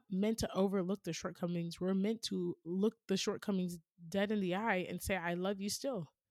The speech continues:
Right? Because a shortcoming to us, it may not be a shortcoming to them. We all have different contextual backgrounds,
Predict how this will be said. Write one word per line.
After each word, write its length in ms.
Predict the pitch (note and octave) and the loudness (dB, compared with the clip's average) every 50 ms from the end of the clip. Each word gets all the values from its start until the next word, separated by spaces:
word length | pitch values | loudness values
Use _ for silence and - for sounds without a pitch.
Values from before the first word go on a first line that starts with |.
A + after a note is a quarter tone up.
| _ _ _ _ _ _ _ _ _ _ _ _ _ _ _ _ _ _ _ _ _ _ _ _ _ _ _ _ _ - | _ _ _ _ _ _ _ _ _ _ _ _ _ _ _ _ _ _ _ _ _ _ _ _ _ _ _ _ _ 0
Right? 300 | G3+ G#3 G#3+ A#3 - - | 2 4 4 4 2 0
Because 240 | - A3 G3+ - G#3+ | -4 -2 0 0 0
a 60 | G3+ | 0
shortcoming 480 | F#3+ - A#3+ - - - - G#3+ G#3 G#3+ | 0 -2 -2 -4 -4 -4 -4 -2 -2 -2
to 180 | G#3 - - G3+ | -2 -4 -2 0
us, 460 | A3+ B3+ A#3+ A3 A3+ - - - - - _ - | 0 2 2 0 -2 -4 -6 -12 -16 -16 _ -6
it 200 | F3+ G3+ G3+ F#3 | -4 -2 -2 0
may 200 | F#3 G3 G3 G3+ | 0 0 2 2
not 200 | G#3+ A3 G#3+ F#3+ | 2 2 0 0
be 120 | G#3 G3 | -2 -2
a 40 | G3 | -2
shortcoming 520 | - - G3 E3+ - - E3+ E3 D#3+ D#3+ D#3 | -2 -4 -6 -8 -6 -6 -6 -4 -4 -6 -6
to 120 | - E3 | -8 -8
them. 340 | D#3 - - - - F3+ E3+ E3+ | -8 -8 -8 -8 -8 -8 -6 -4
We 120 | G3 F3+ - - | -4 -4 -4 -4
all 240 | - F3+ F#3 G3 G3+ | -2 0 2 2 2
have 320 | E3+ F#3+ G3+ G3 F3+ E3+ | 2 0 -4 -4 -6 -8
different 340 | - F3+ E3+ - F#3+ F3+ - | -10 -10 -8 -8 -10 -10 -8
contextual 540 | - F#3 F3 F3 F3 - - - F3 E3 D#3+ | -10 -8 -8 -8 -10 -8 -6 -6 -6 -6 -6
backgrounds, 720 | E3+ F3+ G#3 - - E3 E3 E3+ F3 F#3+ F#3 - - | -6 -8 -8 -8 -10 -12 -12 -12 -10 -10 -10 -10 -12